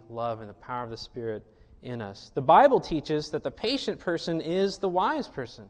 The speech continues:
Proverbs fourteen, "A patient man has great understanding, but a quick-tempered man promotes folly." Or Proverbs sixteen, "Whoever is slow to anger is better than the mighty,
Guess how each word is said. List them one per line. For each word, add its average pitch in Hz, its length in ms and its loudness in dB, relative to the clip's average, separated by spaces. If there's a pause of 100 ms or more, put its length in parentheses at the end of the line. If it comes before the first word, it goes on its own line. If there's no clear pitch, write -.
(640)
Proverbs 160 460 4
fourteen, 175 600 -2 (380)
"A 135 100 -2
patient 190 460 4
man 175 380 -2
has 160 200 -2
great 175 360 2
understanding, 165 760 -4 (380)
but 165 100 6
a 165 80 4
quick-tempered 196 800 -2
man 131 420 -4 (280)
promotes 139 640 -4 (240)
folly." 127 540 0 (140)
Or 127 80 -4
Proverbs 156 480 4
sixteen, 185 520 -4
"Whoever 190 440 4
is 151 160 0
slow 214 580 6
to 214 120 -2
anger 175 640 2 (480)
is 151 180 2
better 202 380 4
than 196 220 2
the 196 80 0
mighty, 196 460 0